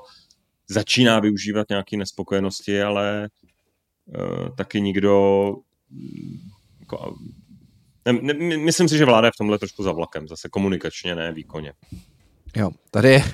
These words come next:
Speaker 2: eh, dobrý dotaz ještě od Pavla tady, jo. Považujete za realistické, že v případě prohry Ukrajiny Rusko překročí Karpatský oblouk, zaútočí na Slovensko, překročí Tatry a postoupí až k východním svahům Beskyt?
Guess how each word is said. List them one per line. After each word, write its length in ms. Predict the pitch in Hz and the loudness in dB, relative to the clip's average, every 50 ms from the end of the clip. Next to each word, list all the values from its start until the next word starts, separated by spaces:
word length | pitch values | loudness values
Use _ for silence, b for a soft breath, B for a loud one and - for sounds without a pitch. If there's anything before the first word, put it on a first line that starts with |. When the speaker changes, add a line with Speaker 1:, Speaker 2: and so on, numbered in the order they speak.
| - _ _ _ _ - | -8 _ _ _ _ 0
Speaker 2:
eh, 120 | 113 101 | 2 4
dobrý 320 | 101 110 98 113 110 110 104 | 4 4 4 6 4 4 4
dotaz 340 | 98 95 - 104 98 - | 4 0 -2 -2 -4 -4
ještě 280 | 98 92 - - 110 98 | -6 -8 -6 -4 -4 -4
od 140 | 98 101 - - _ _ | -4 -4 -8 -12 _ _
Pavla 340 | 98 95 92 95 92 92 | -4 -2 -2 -2 -2 -4
tady, 300 | 95 - 101 98 104 107 | -4 -6 -6 -6 -4 -6
jo. 120 | 95 - 120 - B B B B B B B B B B B B B B _ | -6 -8 -10 -12 B B B B B B B B B B B B B B _
Považujete 500 | - 135 127 135 123 147 147 143 - 151 | 2 6 6 8 10 8 8 8 6 6
za 120 | 135 143 | 6 8
realistické, 640 | 139 139 131 131 135 131 - - - - - 135 127 | 10 10 10 10 8 6 2 -4 -12 0 2 4 4
že 100 | 127 143 | 4 2
v 40 | - | 0
případě 380 | - - 117 - - 123 127 | 0 -4 -2 2 4 4 4
prohry 320 | 123 - 123 107 110 127 131 | 4 4 4 4 4 4 2
Ukrajiny 500 | 135 131 - 120 117 113 110 113 123 123 | 0 -2 -2 0 2 2 2 2 2 0
Rusko 280 | 120 117 - - - | -2 -2 -4 -6 -8
překročí 480 | 123 - - 113 - 120 113 - - 127 | -8 -4 -4 -4 -2 -2 -4 -4 -6 -6
Karpatský 600 | - - 110 110 - 120 117 - - - 156 135 | -2 0 0 2 2 0 0 0 -4 -6 -4 -4
oblouk, 340 | - 117 107 113 117 120 117 | -2 0 2 4 4 4 4
zaútočí 480 | 120 113 117 113 - 117 - - 143 | 2 2 2 0 -4 -6 -6 -6 -4
na 100 | 131 117 | -4 -4
Slovensko, 440 | 107 - - 113 117 117 - - 127 | -4 -2 -2 -2 -2 -2 -2 -4 -6
překročí 480 | 120 - - - - 117 110 - - 120 | -4 -4 -4 -4 -2 -4 -4 -4 -8 -4
Tatry 340 | - 107 101 - 107 110 104 | -4 -4 -4 0 0 0 0
a 40 | |
postoupí 540 | 98 - - - - - 117 110 - 113 117 | 0 -4 -8 -8 -4 -4 -6 -4 -2 0 0
až 140 | 110 - - - _ | 0 -2 -4 -12 _
k 60 | _ - | _ -4
východním 500 | 101 104 98 - - 123 117 120 117 113 | -2 -2 -2 0 0 0 0 0 -4 -4
svahům 400 | - - 104 104 117 120 107 92 | -2 -2 0 0 0 -2 -2 -2
Beskyt? 520 | 85 85 - - - - 127 135 - _ | -2 -2 -2 -2 -4 -4 -4 -4 -4 _